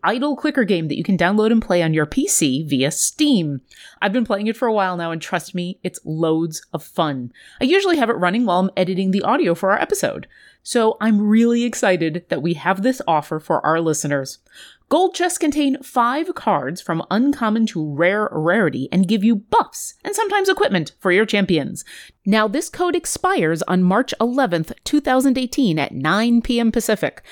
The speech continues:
so you only have a week to redeem once this episode is posted. Open up your game, go to the shop, and type in this code. M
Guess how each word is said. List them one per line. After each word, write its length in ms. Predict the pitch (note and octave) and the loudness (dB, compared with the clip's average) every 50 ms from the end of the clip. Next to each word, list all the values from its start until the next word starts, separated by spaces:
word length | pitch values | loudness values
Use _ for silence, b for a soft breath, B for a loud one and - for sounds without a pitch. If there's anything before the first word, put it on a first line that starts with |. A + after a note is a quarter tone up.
| B B B | B B B
so 140 | B - F#3+ | B -2 0
you 220 | F#3+ F3+ F3+ - - | 2 2 2 0 2
only 240 | A3 A#3+ C#4+ D#4 D4+ | 0 0 2 2 2
have 140 | D4+ C#4+ B3 | 0 2 2
a 80 | C#4 | 0
week 260 | B3+ C#4 D#4+ D#4+ - | 0 0 -2 -2 -4
to 140 | - - D#4+ | -6 -4 -2
redeem 340 | C#4+ D#4+ C#4 E4 D#4 A#3+ F#3+ | -2 0 2 2 2 2 2
once 380 | F3+ F3 E3+ G3+ A#3+ D4 - - | 2 2 2 2 2 0 0 -2
this 180 | - D3+ - - | -6 -6 -4 -4
episode 360 | F#3 - A#3 - A3+ A3+ A3 | -4 -4 -2 -2 -2 -2 -2
is 80 | G#3+ | -4
posted. 480 | - - E3+ E3 - - - - - - _ _ _ _ - | -4 -2 -4 -4 -4 -8 -12 -10 -12 -12 _ _ _ _ -6
Open 180 | F#3 - F#3+ | -4 -2 -2
up 140 | F3 E3+ - | -4 -2 -2
your 100 | E3+ E3 | -2 -2
game, 340 | D3+ G3+ A3 C4+ D#4+ F4+ D#4+ | 0 0 0 0 0 -2 0
go 140 | A3+ F#3 D#3+ | 0 0 0
to 80 | D#3+ | 0
the 60 | D#3+ D#3+ | -2 -4
shop, 340 | - - G#3+ B3+ E4 - - | -2 0 0 0 -2 -2 -4
and 200 | - D#3 C#3+ - | -6 -6 -8 -6
type 260 | - - A3 A3 A3 | -2 -2 0 0 0
in 160 | B3 A#3+ A3+ | 0 0 2
this 180 | G#3+ A3+ A3+ - | 2 2 0 -2
code. 600 | - - G#3 A#3 A3+ G3 E3 D3+ C#3+ C#3 D3 - _ _ _ _ _ _ _ _ _ _ _ _ _ - | -2 0 0 2 2 2 0 -2 -4 -6 -8 -10 _ _ _ _ _ _ _ _ _ _ _ _ _ -2
M 320 | F3+ F#3+ G#3 A3 B3 C#4+ | 0 2 2 2 0 0